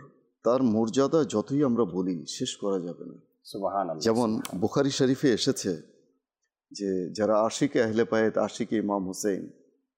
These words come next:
Speaker 1: খুশি হয়ে যাবে।" এই,
Speaker 2: সুবহানাল্লাহ।
Speaker 1: এই ফরমান শুনে না, যে আল্লাহ নবী সাল্লাল্লাহু তাআলা আলাইহি ওয়াসাল্লাম ইরশাদ করেছেন বুখারী শরীফের মধ্যে যে, "হাসান ও হুসাইন রাদিয়াল্লাহু তাআলা আনহুমা হলেন দুনিয়ায় আমার দুটি ফুল।"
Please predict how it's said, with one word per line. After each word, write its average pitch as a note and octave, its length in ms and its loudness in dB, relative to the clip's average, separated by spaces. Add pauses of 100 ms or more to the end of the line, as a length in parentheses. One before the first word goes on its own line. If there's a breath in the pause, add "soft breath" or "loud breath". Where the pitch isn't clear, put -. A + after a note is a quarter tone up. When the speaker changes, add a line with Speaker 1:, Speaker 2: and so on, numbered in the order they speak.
Speaker 1:
খুশি D#3 260 2
হয়ে G#2+ 200 6
যাবে।" F#2 240 0
এই, B2 200 6
Speaker 2:
সুবহানাল্লাহ। F#2+ 360 0
Speaker 1:
এই C#3+ 120 6
ফরমান A#2+ 480 2
শুনে F2+ 320 -6
না, F#2 160 -4 (920 soft breath)
যে G#2 120 2
আল্লাহ B2 220 4
নবী C#3 220 4
সাল্লাল্লাহু C#3 480 2
তাআলা C3 180 2
আলাইহি B2 340 4
ওয়াসাল্লাম A#2+ 440 4
ইরশাদ A2+ 320 0
করেছেন G#2+ 340 2
বুখারী G#2 340 0
শরীফের G2+ 400 0
মধ্যে F#2+ 280 -2
যে, G2 160 0
"হাসান D#3+ 360 0
ও C#3 180 2
হুসাইন C3+ 400 2
রাদিয়াল্লাহু A2 520 2
তাআলা A2 260 2
আনহুমা C3 340 4
হলেন A#2+ 320 4 (420 loud breath)
দুনিয়ায় C3+ 560 6
আমার A#2+ 300 2 (640)
দুটি G2+ 220 -2
ফুল।" - 380 0